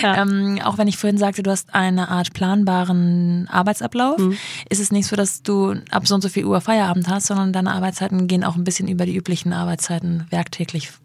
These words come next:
Speaker 2: hinaus.
Speaker 1: Ja, ja.
Speaker 2: Du betreust wieder am Wochenende, ähm, Leistungsmannschaften,
Speaker 1: Ja.
Speaker 2: beziehungsweise eine
Speaker 1: Eine, ja.
Speaker 2: Leistungsmannschaft.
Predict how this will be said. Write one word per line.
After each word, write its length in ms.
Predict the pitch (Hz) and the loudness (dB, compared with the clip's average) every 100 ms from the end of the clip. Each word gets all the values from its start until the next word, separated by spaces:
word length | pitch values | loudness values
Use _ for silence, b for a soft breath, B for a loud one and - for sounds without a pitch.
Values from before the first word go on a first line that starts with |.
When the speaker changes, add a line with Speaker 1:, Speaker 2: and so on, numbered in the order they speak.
| - | -20
Speaker 2:
hinaus. 500 | - 175 175 202 262 B B 190 | -2 2 4 4 0 B B -2
Speaker 1:
Ja, 80 | |
ja. 60 | 180 - | -2 -2
Speaker 2:
Du 80 | 175 | -4
betreust 500 | 175 185 185 - - 185 | -2 0 0 0 -4 -2
wieder 220 | 180 185 | 0 2
am 100 | 175 | 0
Wochenende, 600 | 175 180 170 175 180 170 - _ 175 | 0 0 2 2 0 -4 -12 _ -4
ähm, 440 | 165 165 165 165 - _ - - | -2 0 -2 -4 -8 _ -12 -2
Leistungsmannschaften, 1080 | 185 170 170 151 170 156 160 - 185 226 302 | 0 2 0 0 0 0 -2 -6 -4 -2 2
Speaker 1:
Ja. 100 | 196 | 4
Speaker 2:
beziehungsweise 400 | 175 175 175 170 175 | 6 4 0 -2 0
eine 120 | 170 | 0
Speaker 1:
Eine, 80 | 165 | 2
ja. 40 | |
Speaker 2:
Leistungsmannschaft. 640 | 175 180 220 185 180 - | 2 2 2 2 2 -2